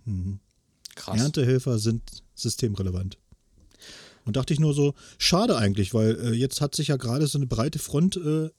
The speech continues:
Speaker 1: in Deutschland entwickelt, so, ne, so Studenten, Schüler und so, alle möglichen, die gesagt haben, „Ey, nein, nee, wir helfen da, wir, wir machen das.“ Und das fand ich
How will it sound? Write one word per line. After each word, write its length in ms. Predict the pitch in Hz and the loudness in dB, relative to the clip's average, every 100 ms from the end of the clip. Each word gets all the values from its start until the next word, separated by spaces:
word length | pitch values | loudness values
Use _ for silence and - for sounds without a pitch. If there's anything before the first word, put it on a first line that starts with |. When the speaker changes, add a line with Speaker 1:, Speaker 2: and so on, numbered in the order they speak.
| - | -4
Speaker 1:
in 80 | 139 | -2
Deutschland 360 | 143 151 175 | -2 -4 -2
entwickelt, 360 | 127 175 165 180 | -2 -2 -2 -2
so, 220 | - 170 | -2 -2
ne, 240 | 139 170 160 | 0 -2 -2
so 160 | 143 | -2
Studenten, 720 | 131 127 139 156 139 139 139 135 - - - - | -2 0 0 0 -2 -2 -2 -4 -12 -20 -20 -6
Schüler 420 | - 165 156 143 | 0 4 4 4
und 140 | 135 | 2
so, 180 | 143 143 | 2 0
alle 140 | 139 | 2
möglichen, 320 | 139 156 139 135 | 0 0 -2 -2
die 60 | |
gesagt 280 | 131 139 139 | -2 -2 -2
haben, 140 | 139 139 | -4 -2
„Ey, 160 | 135 | -2
nein, 200 | 135 131 | 0 0
nee, 180 | 151 156 | 0 2
wir 140 | 135 | 2
helfen 240 | 135 165 127 | 2 0 0
da, 200 | 110 151 | 0 0
wir, 200 | 135 123 | 0 0
wir 100 | 117 | -2
machen 220 | 143 151 | -2 0
das.“ 300 | 101 156 - _ _ _ - _ _ - | 0 0 -4 _ _ _ -20 _ _ -6
Und 100 | 127 | -4
das 100 | - | -2
fand 220 | 135 165 | -2 -2
ich 140 | - | -6